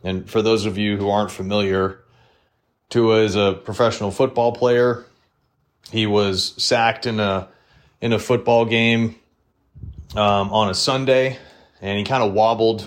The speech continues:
when he was getting up, and the doctors cleared him, supposedly,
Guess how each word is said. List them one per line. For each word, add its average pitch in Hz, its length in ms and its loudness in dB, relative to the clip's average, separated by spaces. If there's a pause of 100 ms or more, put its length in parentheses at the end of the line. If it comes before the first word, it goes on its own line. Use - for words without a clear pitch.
when 107 120 -8
he 101 100 -2
was 101 160 -6
getting 98 260 -4
up, 117 380 -2 (1080)
and 101 520 0
the 95 60 -4
doctors 107 800 0 (240)
cleared 123 340 2
him, 180 240 2 (760)
supposedly, 113 720 -4